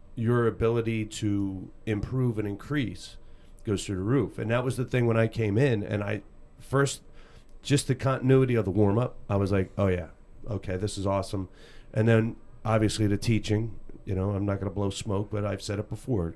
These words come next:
incredible, uh, instruction from Professor. Um,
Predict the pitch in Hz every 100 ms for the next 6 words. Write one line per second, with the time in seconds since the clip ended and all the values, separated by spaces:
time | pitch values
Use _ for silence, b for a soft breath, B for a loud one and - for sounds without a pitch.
0 | - 113 104 - 104 104 107 - - 104
1 | 104 107 101 110 101 110 - 104 98 104
2 | 101 113 123 - b b b b b b
3 | - 120 107 104 104